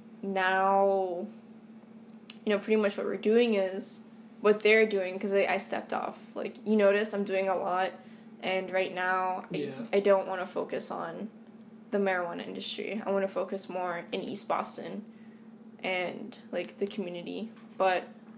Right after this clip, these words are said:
Speaker 1: what M R C C <clears throat> does is they bridge the gap of communication with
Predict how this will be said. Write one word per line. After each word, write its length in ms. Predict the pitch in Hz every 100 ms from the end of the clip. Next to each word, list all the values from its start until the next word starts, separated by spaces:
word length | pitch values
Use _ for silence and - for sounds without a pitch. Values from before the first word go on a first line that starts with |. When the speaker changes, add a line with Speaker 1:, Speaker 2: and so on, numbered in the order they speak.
| -
Speaker 1:
what 140 | - 202
M 120 | 208
R 80 | 208
C 160 | 247 208
C 200 | - 196
<clears throat> 140 | 196
does 260 | 202 196 190
is 560 | 185 185 180 - - - - - - - -
they 100 | - 208
bridge 220 | 208 202
the 60 |
gap 280 | 196 185 190
of 80 | -
communication 800 | 202 185 185 233 226 220 214 208
with 280 | 190 180 -